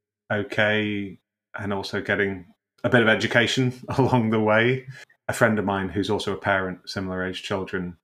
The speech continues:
or, uh, shared the other day that she found a photo from the first lockdown, so from two years ago, and how much bigger her children are now than in that photo. And it just sort of hit her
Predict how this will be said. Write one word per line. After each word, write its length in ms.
or, 240
uh, 200
shared 320
the 80
other 120
day 240
that 200
she 140
found 300
a 40
photo 520
from 320
the 80
first 300
lockdown, 520
so 140
from 140
two 220
years 220
ago, 320
and 680
how 160
much 240
bigger 280
her 120
children 400
are 140
now 360
than 180
in 100
that 180
photo. 580
And 100
it 60
just 160
sort 120
of 80
hit 180
her 400